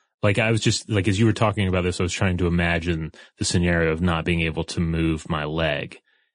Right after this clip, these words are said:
And I can easily, I can, I can almost, without any hypnotist, hypnotism in-, involved at all, I can kinda put myself in that situation, like sitting here,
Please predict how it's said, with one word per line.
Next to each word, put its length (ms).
And 80
I 80
can 220
easily, 680
I 80
can, 120
I 100
can 140
almost, 580
without 320
any 160
hypnotist, 640
hypnotism 500
in-, 120
involved 440
at 40
all, 320
I 80
can 120
kinda 240
put 160
myself 460
in 200
that 460
situation, 640
like 160
sitting 360
here, 300